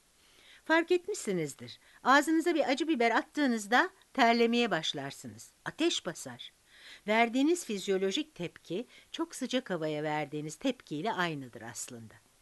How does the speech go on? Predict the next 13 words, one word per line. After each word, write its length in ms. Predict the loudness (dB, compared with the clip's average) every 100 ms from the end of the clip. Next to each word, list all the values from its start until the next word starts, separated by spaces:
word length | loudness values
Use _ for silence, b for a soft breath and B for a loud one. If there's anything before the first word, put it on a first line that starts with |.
| B B B B
Bunun 240 | 2 4 4
nedeni, 520 | 4 2 2 -2 -4 _ _ _
yine 240 | -2 0 0
söyleyeyim, 640 | -2 -6 -8 -10 -10 -12 B B B
sıcaklık 840 | -10 -8 -2 -2 -2 -4 -4 -4 -6
reseptörüyle 840 | -6 -6 -8 -6 -6 -6 -6 -8
acı 280 | -10 -8 -4
reseptörünün 1000 | -4 -6 -12 -8 -8 -6 -4 -2 -2 -6 -16 -4
aynı 540 | 2 4 4 0 -4
olması. 420 | -10 -14 -16 -18 -20 _ _ _ b b b b b b
Acı 240 | 0 4
biberi 320 | 4 4 4 4
yerken 680 | 4 4 2 2 2 -2